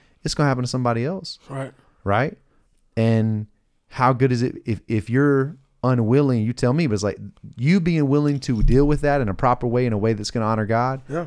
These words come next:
Speaker 1: is that not gonna help those two young kids sitting in that barbershop?
Speaker 2: Yeah.
Speaker 1: They can look at you and be like, "All right, hold up, there's a diff-," you know what I'm saying? They're
Speaker 2: Yeah.
Speaker 1: gonna see, and they're learning from you.
Speaker 2: Yeah.
Speaker 1: That's the way it should be.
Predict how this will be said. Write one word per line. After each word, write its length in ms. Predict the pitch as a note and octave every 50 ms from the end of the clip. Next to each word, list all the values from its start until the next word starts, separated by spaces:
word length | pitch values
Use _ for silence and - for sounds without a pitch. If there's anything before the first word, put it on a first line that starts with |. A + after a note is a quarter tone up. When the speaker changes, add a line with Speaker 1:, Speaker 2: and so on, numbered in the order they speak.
| C3+ -
Speaker 1:
is 140 | A2 G#2 G2
that 180 | B2 A#2 G#2+
not 140 | A#2+ A#2 A#2
gonna 160 | A2 G#2+ G#2+
help 200 | A#2 C3 A2 -
those 180 | A#2 A2+ A2 -
two 120 | - B2 A#2
young 220 | A2+ A#2 A2+ A2+
kids 300 | - - A#2+ A#2 A2+ -
sitting 160 | - A2+ - A2
in 60 | G#2+
that 160 | A2 G#2+ G2
barbershop? 580 | G#2+ A2+ A#2 A#2+ A#2+ - C3+ C3+ D3 D#3+ - _ - C#3
Speaker 2:
Yeah. 200 | C3 C3+ C3 A#2+ - - - -
Speaker 1:
They 120 | A2 A2+
can 160 | A#2 A#2+ A2+
look 160 | A2+ A2+ - -
at 140 | G#2+ - -
you 80 | A#2+
and 80 | A#2+ A2+
be 60 | G#2 G2
like, 160 | F2+ F2+ F2+
"All 120 | G2+ G#2+ G#2+
right, 260 | G2+ F2+ E2+ E2 - - _ _ _ _ _ _ _ _
hold 240 | - A2+ A2 G#2 G2
up, 100 | E2+ -
there's 180 | A2+ A#2 G#2 G2
a 40 |
diff-," 220 | F#2 G2 G#2+ G2+ - -
you 140 | A2+ A2
know 100 | G#2+ A2
what 80 | A2 A2
I'm 80 | A2 A2+
saying? 280 | - A#2+ B2 C3+ C3+
They're 100 | A#2 A#2
Speaker 2:
Yeah. 60 | A#2
Speaker 1:
gonna 100 | A#2+ A#2
see, 300 | A2 - - C3+ B2+ - - _ _ _ _ _ _ _ _ _ _ _ _ _ _ _ _
and 240 | - G2+ G2+ G2+ G2+
they're 140 | A2 A#2+ A#2
learning 320 | A#2+ B2 C#3 F3+ G3+ E3+
from 200 | - - F2 E2
you. 100 | E2 F2 - _ _ _ -
Speaker 2:
Yeah. 220 | C3 B2+ C#3 C#3+ C#3
Speaker 1:
That's 160 | C3+ C3 -
the 40 | B2
way 100 | C#3+ E3
it 60 | E3+ E3
should 240 | - A3+ C4 A#3+ E3
be. 200 | F#2 D2+ -